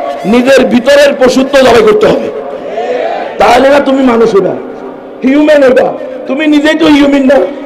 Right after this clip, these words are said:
হিউম্যান হও নাই, তো হিউম্যান, হিউম্যানিটি আসবে করতে গেলে আগে তো হিউম্যান হও।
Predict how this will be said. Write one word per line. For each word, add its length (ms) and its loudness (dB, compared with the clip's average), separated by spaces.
হিউম্যান 400 2
হও 120 2
নাই, 240 2
তো 100 4
হিউম্যান, 640 2
হিউম্যানিটি 760 2
আসবে 240 2
করতে 220 0
গেলে 200 -2
আগে 240 2
তো 120 2
হিউম্যান 480 4
হও। 300 2